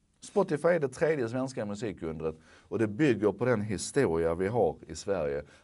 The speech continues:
av att kunna musik och kunna teknik. Och det är precis så här jag tycker vi ska titta på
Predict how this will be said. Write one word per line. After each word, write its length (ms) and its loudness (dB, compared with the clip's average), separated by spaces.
av 140 -4
att 160 -6
kunna 300 -4
musik 400 -8
och 120 -16
kunna 280 -8
teknik. 440 -16
Och 280 -8
det 60 6
är 40 2
precis 600 0
så 80 2
här 200 4
jag 180 4
tycker 240 -4
vi 120 -2
ska 180 -2
titta 440 0
på 280 -2